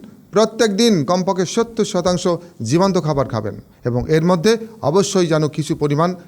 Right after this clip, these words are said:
অঙ্কুরিত ছোলা, মুগ, মসুর, মাসকলাই, কাঠবাদাম এবং চীনাবাদাম থাকে। আমরা আশা করি আপনি যদি এভাবে নিয়মিত স্প্রাউটস খান, আপনি ধীরে ধীরে সুস্থ, কর্মময়,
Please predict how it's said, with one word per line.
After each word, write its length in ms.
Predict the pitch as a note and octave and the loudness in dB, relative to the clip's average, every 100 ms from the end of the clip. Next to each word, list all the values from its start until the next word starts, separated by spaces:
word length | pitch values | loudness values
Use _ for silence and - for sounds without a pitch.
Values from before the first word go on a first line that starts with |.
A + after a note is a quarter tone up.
| - | -8
অঙ্কুরিত 540 | C#3+ D3+ D#3+ D#3+ D3+ D3 | -2 0 2 2 2 0
ছোলা, 460 | D3 D#3 D3+ D3+ D3 - A#2 | 2 2 4 4 0 -6 0
মুগ, 360 | C#3+ D3 C3+ | 2 2 0
মসুর, 560 | - C3+ C#3+ D3+ D3 D3 - - | -2 -2 0 0 0 -2 -8 -2
মাসকলাই, 560 | C#3+ - D3 D3 C#3+ C#3 - | -2 0 0 2 0 -4 -4
কাঠবাদাম 480 | C3 C3+ D3 D#3+ D#3+ | -4 0 0 0 0
এবং 180 | C#3+ C3+ | -2 -2
চীনাবাদাম 480 | D3 C#3+ D#3 D#3+ | -2 0 -2 -4
থাকে। 260 | D3 D3+ - A3 _ _ _ _ | -8 -10 -10 -16 _ _ _ _
আমরা 180 | B2 B2 | -2 0
আশা 280 | B2 A#2 C3 | -2 -4 -8
করি 260 | D3 F#3+ - - - | -8 -10 -14 -18 -8
আপনি 240 | A#2 B2+ | -4 -2
যদি 300 | A2+ A2+ B2 C3+ | -2 -2 -4 -2
এভাবে 420 | A#2+ A2+ A#2 A2 - - A#2 | -2 0 -2 -4 -8 -8 -2
নিয়মিত 360 | B2 B2+ A#2 | 0 0 -2
স্প্রাউটস 600 | G#2+ - - C3+ C#3+ C#3+ | -6 -8 -6 0 2 0
খান, 260 | D3 F3+ G#3 - - - | -4 -6 -8 -14 -20 -8
আপনি 280 | A2 A#2 G#2+ | -6 -4 -2
ধীরে 340 | C3+ D#3 D#3 | 2 4 4
ধীরে 340 | D3 C#3 G#2+ - - | 2 2 0 -4 -16
সুস্থ, 320 | - D3 C#3 C#3+ | -6 -4 -2 -4
কর্মময়, 560 | B2+ B2+ B2+ B2 A2+ | -2 -2 0 0 -2